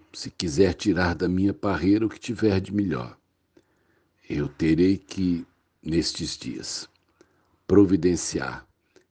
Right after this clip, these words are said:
que ela seja podada. É, eu vou fazer o que é a minha parte.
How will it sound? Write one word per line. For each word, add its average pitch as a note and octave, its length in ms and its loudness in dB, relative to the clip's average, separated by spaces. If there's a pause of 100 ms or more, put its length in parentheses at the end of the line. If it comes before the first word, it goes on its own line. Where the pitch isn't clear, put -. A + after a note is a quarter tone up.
que - 140 -8
ela F#2 160 2
seja C2 420 -6
podada. - 680 -8 (1200)
É, F2+ 460 2 (600)
eu F#2+ 200 0
vou D#2+ 420 -2 (720)
fazer F2+ 400 -4
o E2 100 2
que - 540 -10
é E2+ 140 2
a D#2+ 60 2
minha D#2+ 260 -2
parte. - 760 -10